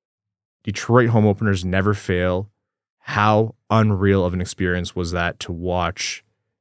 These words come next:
the Red Wings rise to the occasion, dominate a foe in Tampa Bay who, you know, are no slouch of a team despite missing Vasilevsky and, and the loss of players over time,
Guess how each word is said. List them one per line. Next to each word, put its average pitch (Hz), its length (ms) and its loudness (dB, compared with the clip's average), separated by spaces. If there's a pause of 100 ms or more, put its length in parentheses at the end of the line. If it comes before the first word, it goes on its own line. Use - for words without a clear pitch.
(200)
the 85 100 -6
Red 90 280 2
Wings 107 280 2
rise 101 240 2
to - 60 -8
the 104 80 -2
occasion, 101 600 -2 (380)
dominate 110 720 2
a 92 240 -4
foe 117 420 2
in 98 140 -2
Tampa 98 320 -6
Bay 95 340 0
who, 98 420 -2 (320)
you 110 100 -6
know, 117 120 2
are 110 140 2
no 123 160 4
slouch 131 400 2
of 113 60 0
a 101 60 0
team 101 340 -4
despite 92 440 -4
missing 104 260 -6
Vasilevsky 92 720 -6
and, 87 160 -8
and 85 320 -12
the 87 120 -10
loss 82 240 -8
of 87 80 -12
players 87 280 -6
over 82 160 -8
time, 90 460 -2